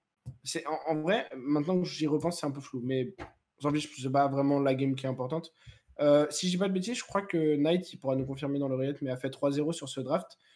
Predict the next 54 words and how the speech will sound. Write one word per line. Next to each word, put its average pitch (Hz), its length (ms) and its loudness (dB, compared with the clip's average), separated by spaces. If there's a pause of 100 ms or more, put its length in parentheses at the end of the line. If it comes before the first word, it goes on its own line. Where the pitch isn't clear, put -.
(120)
En 143 80 -4
fait, 226 180 4
Chain 226 280 4
était 170 180 4
open. 190 500 2 (340)
Enfin, 135 280 -2 (360)
ah, 160 60 -2
il 156 80 2
a 175 60 2
fait 180 140 0
deux 170 220 2
un. 156 200 0 (160)
Ok. 131 180 -8 (300)
Euh... 113 720 -2 (1120)
Bah 127 300 4
voilà, 120 240 0
en 120 60 0
fait, 151 200 -2
il, 143 120 4
comme 151 160 6
moi, 151 100 6
il 147 80 6
a 131 60 6
perdu 139 260 2
contre 143 200 2
le 135 80 2
Prism 139 340 0
trois 135 180 -2
zéro, 139 260 2
qui 147 140 -4
avait 120 140 -4
un 120 100 -2
pack, 135 260 -2
euh, 113 220 -2
genre 113 320 -10 (180)
vraiment 127 440 2
très 139 260 0
très 135 160 -2
strong. 147 300 -4
Parce - 100 -10
que 143 60 0
du 135 80 -2
coup, 156 80 4
il - 20 6
y 156 60 8
avait 131 120 2
deux 123 140 2
Levia, 151 340 4
deux 143 140 0
Boltin, 139 400 0
un 131 140 -2
Chain, 135 260 -2
un 123 80 -2
Prism. 139 300 -8